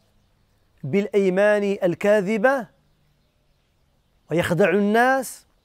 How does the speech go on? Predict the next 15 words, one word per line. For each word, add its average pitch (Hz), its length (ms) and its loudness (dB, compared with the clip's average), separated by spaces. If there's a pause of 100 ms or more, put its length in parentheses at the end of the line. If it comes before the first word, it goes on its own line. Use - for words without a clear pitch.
(500)
فيقسم 233 640 0
بالله 233 640 0 (500)
ويحلف 214 520 2
بالله 240 640 0 (300)
على 220 320 8
كذا 247 360 6
وكذا 247 480 6
وكذا 294 580 8 (880)
وهو 135 260 -2
كاذب، 160 460 -2 (1500)
غرضه 220 640 6
أن 202 100 -2
يدلس 208 800 2
على 160 220 -2
المشتري 165 800 -6